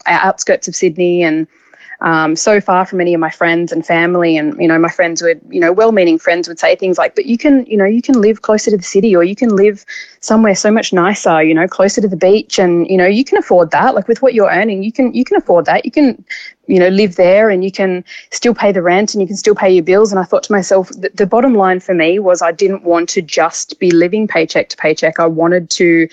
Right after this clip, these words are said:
made, make sure that I had money to save. I, I, I knew that there had to be something, there had to be something else. There had to be, you know, a way that I could save money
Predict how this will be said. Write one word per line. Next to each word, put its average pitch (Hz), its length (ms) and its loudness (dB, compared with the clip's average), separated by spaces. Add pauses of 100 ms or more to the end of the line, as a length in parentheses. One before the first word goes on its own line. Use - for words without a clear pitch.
(460)
made, 180 460 2
make 190 240 0
sure 180 280 4
that 165 100 0
I 160 60 2
had 165 280 -2
money 170 260 2
to 190 100 -8
save. 170 420 2
I, 165 80 2 (100)
I, 170 140 -4 (100)
I 175 80 -2
knew 185 180 2
that 190 120 -2
there 175 100 0
had 196 180 0
to - 80 -10
be 185 100 -2
something, 165 580 0
there - 100 -2
had 226 160 0
to 269 60 0
be 233 80 2
something 175 320 0
else. 196 340 0
There 185 140 0
had 180 200 0
to - 120 -2
be, 165 360 2 (640)
you 190 100 2
know, 175 140 2
a 185 80 2
way 175 260 2
that 185 120 0
I 175 80 -2
could 180 180 -6
save 175 340 0
money 214 480 -2